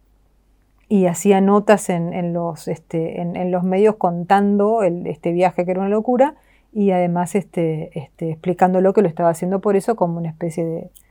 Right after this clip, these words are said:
de, de, de sponsoreo, eh,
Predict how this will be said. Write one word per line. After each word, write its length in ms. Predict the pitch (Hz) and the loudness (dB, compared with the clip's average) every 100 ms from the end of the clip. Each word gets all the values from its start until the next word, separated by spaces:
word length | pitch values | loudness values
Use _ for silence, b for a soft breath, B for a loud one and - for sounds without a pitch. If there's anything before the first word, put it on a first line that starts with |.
| b b | b b
de, 200 | 175 165 | -4 -2
de, 200 | 170 180 | -2 -2
de 160 | 175 180 | -2 -4
sponsoreo, 1300 | - - 190 185 - 180 180 185 190 175 165 165 170 - _ _ _ _ _ | -2 0 2 0 0 0 2 2 2 2 0 -4 -10 -18 _ _ _ _ _
eh, 380 | 170 165 160 | -10 -10 -10